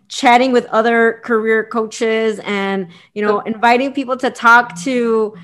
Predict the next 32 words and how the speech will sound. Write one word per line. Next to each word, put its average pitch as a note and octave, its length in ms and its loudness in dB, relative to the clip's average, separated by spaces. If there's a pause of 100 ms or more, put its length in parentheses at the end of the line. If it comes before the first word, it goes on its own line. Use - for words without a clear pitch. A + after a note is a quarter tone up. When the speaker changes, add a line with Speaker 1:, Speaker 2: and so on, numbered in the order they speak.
(200)
Speaker 1:
uh, G#3 220 -4
my B3+ 220 2
audience D4 680 2
and A3+ 240 -2
just, C4 260 -8
you C#4+ 60 -8
know, B3 140 -2
just A#3+ 300 -12
provide A3+ 680 0 (140)
any A#3+ 220 -4
type A3 440 -8
of G3+ 360 -6 (500)
nuggets E4 380 -2
of D4 120 -2
information B3 640 -4
that A3+ 160 -6
might G#3+ 220 -10
be A3+ 120 -8
inspiring G#3+ 680 -8
to, G3+ 460 -10
to, F#3 560 -10
to C4 100 -14
people C4 240 -8
listening. G#3+ 560 -8 (240)
So, D4+ 380 0 (880)
you A#3+ 120 -4
know, A#3 120 -2
people C#4+ 240 -4
are D4 100 2
just C4+ 180 -8
gonna C4+ 160 -2
love C4 460 2